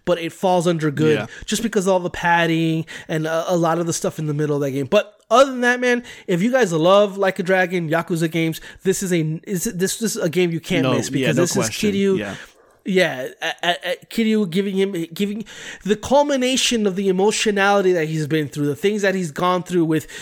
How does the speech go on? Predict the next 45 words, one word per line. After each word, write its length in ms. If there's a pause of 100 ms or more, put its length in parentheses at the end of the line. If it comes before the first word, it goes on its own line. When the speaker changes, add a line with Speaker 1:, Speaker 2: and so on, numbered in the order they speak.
(180)
Speaker 1:
with, 300
uh, 260
Morning 320
Glory 420
and 120
those 160
kids 480
and 100
seeing 420 (280)
the, 260
the, 160
the 120
things 240
that 100
happen 280
at 140
the 180
end. 300
It, 160
it's 160
just 180
impactful 720
in 240
ways 240
that 220 (280)
many 220
games 300
can 320
only 240
dream 440
of 120
being 260
impactful 580
in 120
that 160
way, 160
in, 80
in 240
an 120
emotional 560
level. 260
So, 280 (240)
loved 400
this 160
game 320